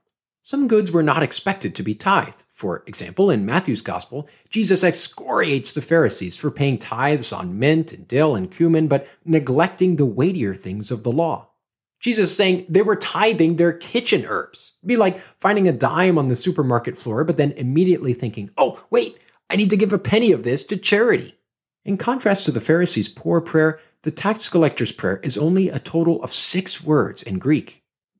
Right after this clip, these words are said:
And while our translation at Mass reads, "O God, be merciful to me, a sinner," the tax collector actually refers to himself as the sinner.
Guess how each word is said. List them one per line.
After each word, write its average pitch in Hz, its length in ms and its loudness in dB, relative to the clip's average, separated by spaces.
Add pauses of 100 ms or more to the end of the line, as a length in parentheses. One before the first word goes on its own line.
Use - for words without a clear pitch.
And 156 80 2
while 143 160 6
our 131 100 4
translation 117 560 2
at 113 120 -2
Mass 190 360 2
reads, 170 440 -6
"O 156 120 0
God, 135 480 -2
be 131 120 0
merciful 143 560 -2
to - 120 -10
me, 98 340 -6
a - 60 -12
sinner," - 420 -2 (280)
the - 80 -10
tax 226 300 -2
collector 170 580 2
actually 202 400 -4
refers 143 380 0
to 127 80 -2
himself 107 480 -4
as 127 340 -6
the 156 440 0
sinner. - 420 -4